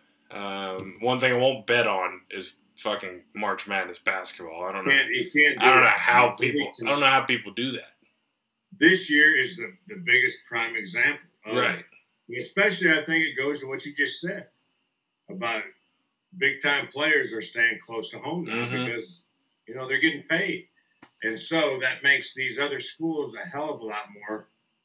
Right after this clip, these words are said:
Speaker 2: um, competitive to the Dukes and Carolinas and Kansases and stuff like that.
Speaker 1: Right.
Speaker 2: And when you get to the tournament, to them, you know, it's just another fucking game,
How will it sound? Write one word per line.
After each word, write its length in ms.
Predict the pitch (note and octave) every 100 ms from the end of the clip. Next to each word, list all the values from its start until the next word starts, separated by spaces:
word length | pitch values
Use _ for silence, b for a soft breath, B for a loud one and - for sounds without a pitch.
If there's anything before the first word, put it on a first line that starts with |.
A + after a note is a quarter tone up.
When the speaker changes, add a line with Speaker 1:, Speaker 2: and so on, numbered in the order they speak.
| _ _ -
Speaker 2:
um, 340 | G#2 A2 G2+ F2
competitive 720 | - - D3 - F2+ F2+ G2 _ _ _ _ _ _
to 160 | F3 F3+
the 160 | C3 F#2
Dukes 340 | A2 G#2 -
and 160 | F#2+ G2+
Carolinas 800 | G#2+ G2+ F#2+ G2 G2 G#2 F#2
and 120 | F#2+ -
Kansases 680 | G#2 G2+ F#2 - G2+ -
and 100 | -
stuff 220 | F3 - F3
like 200 | F3+ F3
that. 280 | B2+ C#3+ -
Speaker 1:
Right. 260 | G#2+ G#2+ G2 - _ _ _ -
Speaker 2:
And 280 | - A2+ A2+
when 140 | C3
you 100 | B2+
get 140 | D3 D3+
to 80 | B2+
the 120 | G#2+
tournament, 500 | - E3 F#3 A2 G#2 - _ _ _ _ _ _ _ _ _ -
to 120 | B2+
them, 320 | D3 G3 - - C3+
you 100 | C3+
know, 100 | C3
it's 180 | E3 E3+
just 240 | F3 -
another 180 | A#2 F#2+
fucking 380 | - - - E3+
game, 320 | G#2+ B2+ -